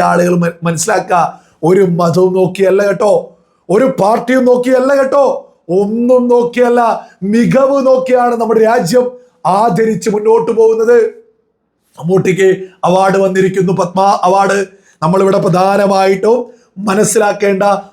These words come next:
മറ്റൊരു പ്രധാനപ്പെട്ട വിഷയമുണ്ട്. നരേന്ദ്രമോദിക്ക് പത്മശ്രീ അവാർഡ് കൊടുത്ത പ്രധാനമന്ത്രിയുടെ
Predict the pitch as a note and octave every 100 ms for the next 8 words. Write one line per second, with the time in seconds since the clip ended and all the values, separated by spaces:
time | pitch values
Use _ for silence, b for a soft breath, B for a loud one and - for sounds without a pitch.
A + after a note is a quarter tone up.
0 | _ D#3+ F3 G#3+ F3+ F#3 G3 G3+ G#3 G#3
1 | F#3+ G3 F#3+ G#3+ G3+ G#3+ G#3+ - - _
2 | _ - E3+ G3 G#3+ G3 A3 G3+ F#3+ G3+
3 | G#3 G3+ F#3 B B B F#3+ G3+ A3+ B3+
4 | A#3 A#3+ A#3+ G3 G3+ G#3 G3 G#3 G3 G3
5 | G3+ G3+ F#3+ B B G3 D#3 G#3 G#3+ A3
6 | G3+ G#3 G#3